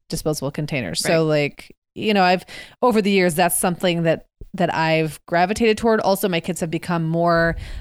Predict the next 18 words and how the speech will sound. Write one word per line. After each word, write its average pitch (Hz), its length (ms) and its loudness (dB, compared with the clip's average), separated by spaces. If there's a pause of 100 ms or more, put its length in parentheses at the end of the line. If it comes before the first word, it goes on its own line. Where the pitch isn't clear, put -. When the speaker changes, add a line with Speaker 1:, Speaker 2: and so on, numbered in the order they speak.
Speaker 1:
independent 185 680 -2
and, 156 260 -4 (160)
and 170 180 -4
are 156 140 0
more 165 240 0
into 160 160 -4
packing 165 300 -4
their 143 140 -4
own 156 120 -4
stuff. - 240 0
And 214 100 -2
it's 196 120 -4
just 240 260 -4
easier 190 320 -2
to 180 80 -2
have 165 160 0
a 156 40 -4
supply 156 600 -2